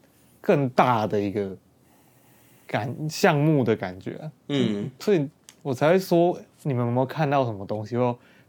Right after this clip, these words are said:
Speaker 1: 感觉到什么东西？
Speaker 2: 有欸，其实我们在冥想，是他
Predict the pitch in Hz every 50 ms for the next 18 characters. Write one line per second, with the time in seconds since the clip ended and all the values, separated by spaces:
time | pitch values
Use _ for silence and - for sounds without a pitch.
0 | _ - 139 117 107 98 - 117 104 107 113 123 120 104 - 123 - 156 160 160
1 | 131 143 147 123 - - - 165 - _ - - - - - _ - 131 127 117
2 | 113 117 120 147 147 165 196 202 196 139 117 117 120 156 185 190 190 - - _
3 | _ - _ _ _ _ - 123 127 120 117 123 135 147 - - 123 90 98 113
4 | 131 175 196 196 196 - _ _ _ - - - - 160 156 160 165